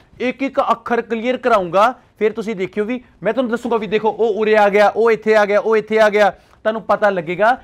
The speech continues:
ਕਿ ਲਿਸਨਿੰਗ ਕਿਵੇਂ ਕਲੀਅਰ ਕਰੀਦੀ ਹੈ। ਰੈਡੀ? ਸਾਰੇ ਕਰਾਂ ਸਟਾਰਟ? ਯੈੱਸ ਸਰ। ਚਲੋ ਜੀ, ਆਪਾਂ ਸਬਟਾਈਟਲ ਤੁਹਾਡੇ ਲਈ on ਕਰਤੇ ਤੇ even ਸਬਟਾਈਟਲ ਦੇ ਵਿੱਚ ਮੈਂ ਤੁਹਾਨੂੰ ਆਪਸ਼ਨ ਦੇ ਕੇ ਸਾਈਜ਼ ਜਿਹੜਾ ਇਹਨਾਂ ਦਾ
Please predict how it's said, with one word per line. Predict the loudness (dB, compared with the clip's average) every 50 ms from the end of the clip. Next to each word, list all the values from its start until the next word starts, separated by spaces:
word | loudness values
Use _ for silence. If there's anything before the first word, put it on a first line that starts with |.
| -12 _ _
ਕਿ | -6
ਲਿਸਨਿੰਗ | -6 -4 -6 -6 -6 -8 -10 -12 -12 -12
ਕਿਵੇਂ | -12 -10 -10 -8 -8 -10
ਕਲੀਅਰ | -10 -10 -8 -8 -8 -6
ਕਰੀਦੀ | -6 -4 -4 -4 -6 -6 -8 -10 -10
ਹੈ। | -12 -14 -16 _ _ _ _ _ -2
ਰੈਡੀ? | 0 0 0 0 0 -2 -2 0
ਸਾਰੇ | 0 2 2 2 2
ਕਰਾਂ | 0 0 0 0 0
ਸਟਾਰਟ? | 2 2 2 2 4 4
ਯੈੱਸ | 4 4 2 2 -2 -8 _ _ -20 -20 -18 -16 -14 -14 -14 -14 -16 -16 -14
ਸਰ। | -14 -12 -10 -10 -12 -12 -16 -18 -20 _ _ _ _ _ _ _ _
ਚਲੋ | -2 -2 -2 0
ਜੀ, | 0 -2
ਆਪਾਂ | -2 0 -2
ਸਬਟਾਈਟਲ | -2 0 -2 -2 -2 -2 -4 -4 -2 -4 -6 -6
ਤੁਹਾਡੇ | -4 -6 -6 -4 -4
ਲਈ | -4 -4
on | -4 -4 -4 -4
ਕਰਤੇ | -4 -4 -2 -2 -2 -2 -2 -4 -6 -12 _ _ _ _ _ _ _ -8
ਤੇ | -6 -6 -4 -4 -6 -6
even | -6 -6
ਸਬਟਾਈਟਲ | -4 -4 -4 -4 -2 -4 -4 -4 -4 -4 -4
ਦੇ | -4
ਵਿੱਚ | -6 -6 -8 -10
ਮੈਂ | -10 -8
ਤੁਹਾਨੂੰ | -6 -6 -4 -4
ਆਪਸ਼ਨ | -4 -4 -6 -8 -8 -8
ਦੇ | -6 -8
ਕੇ | -8 -6 -4 -4 -4 -4 -6 -10 _ _ _ _ _ _ _ _ _ -4
ਸਾਈਜ਼ | -2 -2 0 -2 -4 -6
ਜਿਹੜਾ | -8 -6 -6 -4 -6
ਇਹਨਾਂ | -6 -6 -4
ਦਾ | -2 0 0 -2 -4